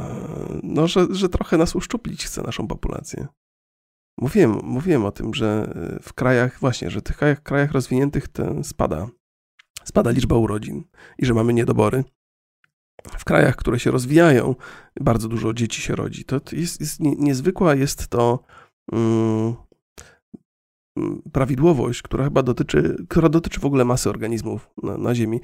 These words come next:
W, w poczuciu zagrożenia, mm, i takich niedoborów jakichś stawiamy na następne pokolenia, czyli im, im nam się gorzej dzieje,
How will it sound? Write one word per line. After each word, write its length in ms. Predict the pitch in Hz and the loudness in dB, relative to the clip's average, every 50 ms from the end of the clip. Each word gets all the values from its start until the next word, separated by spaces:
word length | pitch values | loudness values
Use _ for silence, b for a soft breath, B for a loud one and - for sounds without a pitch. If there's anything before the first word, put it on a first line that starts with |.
| B B B B B B B | B B B B B B B
W, 80 | - | -6
w 280 | - - - - - - | -6 -8 -12 -18 -6 2
poczuciu 380 | - 147 - - 196 - 202 | 4 4 4 4 2 4 4
zagrożenia, 800 | 170 147 123 117 120 123 120 120 143 151 151 151 143 139 139 135 - - - - 101 - - - - - - | 6 6 6 6 6 6 8 8 10 10 10 8 8 8 6 4 0 -4 -6 -8 -10 -10 -12 -14 -16 -14 -12
mm, 480 | 113 113 107 110 113 113 120 120 - - - _ _ - | -10 -10 -8 -8 -8 -8 -10 -10 -12 -16 -20 _ _ -10
i 80 | 208 147 | -4 0
takich 320 | - 127 - - 135 - | 0 0 0 0 0 2
niedoborów 640 | 147 131 117 117 110 170 202 185 117 127 127 - - | 4 4 6 6 6 6 6 8 6 6 4 2 0
jakichś 500 | - - 117 - - 147 180 - - _ b b b b b b b b - | -2 -2 -2 0 0 0 0 -2 -6 _ b b b b b b b b -6
stawiamy 440 | - - 131 151 147 147 147 139 131 | -2 0 4 6 6 8 8 8 8
na 220 | 127 123 123 120 - - | 8 8 6 4 2 0
następne 360 | - 131 123 - 139 131 127 120 | 0 0 2 2 2 2 2 2
pokolenia, 480 | - 120 - 120 113 110 - - - | 2 0 2 2 2 2 0 -2 -4
czyli 400 | - - - 135 135 - - - _ - | -6 -4 -4 -4 -4 -4 -6 -8 _ -2
im, 180 | 180 185 202 - | 0 0 0 2
im 200 | 180 180 180 180 | 2 4 4 6
nam 160 | 170 147 151 | 6 4 4
się 120 | - - - | 2 0 2
gorzej 300 | 131 135 139 135 107 104 | 2 2 2 2 2 0
dzieje, 360 | - - 120 127 123 127 | 0 -2 -2 -2 -2 -4